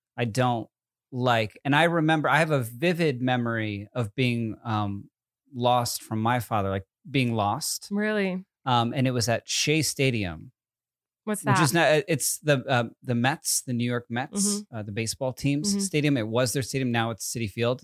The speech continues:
Speaker 1: but they used to have a stadium called Shea Stadium, which is now a parking lot. Um,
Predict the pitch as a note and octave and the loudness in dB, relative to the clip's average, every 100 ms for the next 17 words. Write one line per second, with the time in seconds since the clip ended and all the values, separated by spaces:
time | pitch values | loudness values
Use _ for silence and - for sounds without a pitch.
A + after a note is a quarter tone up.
0 | G#2+ G2+ A2 G#2+ - G2 G2 - G2+ G2+ | -12 -10 -8 -8 -8 -10 -8 -8 -8 -8
1 | E2+ - C#3+ C3+ D3+ C3 B2+ B2 - _ | -10 -6 -4 -2 0 0 0 -2 -8 _
2 | _ - G2+ G2+ F2 E2 B2 - A#2+ A2+ | _ -14 -8 -6 -6 -2 -2 0 -2 -2
3 | G#2+ - _ _ _ _ A#2+ G#2+ G2+ | -2 -10 _ _ _ _ -8 -6 -8